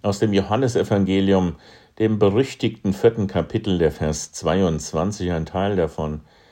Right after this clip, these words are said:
Das Heil kommt von den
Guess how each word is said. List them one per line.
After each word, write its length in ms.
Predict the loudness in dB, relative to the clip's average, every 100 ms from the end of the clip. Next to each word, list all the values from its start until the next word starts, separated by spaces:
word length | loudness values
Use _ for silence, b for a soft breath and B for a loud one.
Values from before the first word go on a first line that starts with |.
| b
Das 240 | -2 -2 2
Heil 400 | 2 4 0 -6 _ _ _ _ -2
kommt 460 | 0 0 -4 -12 _ _
von 480 | _ -8 -6 -6 -8 -14 _ _ -8
den 340 | -6 -6 -10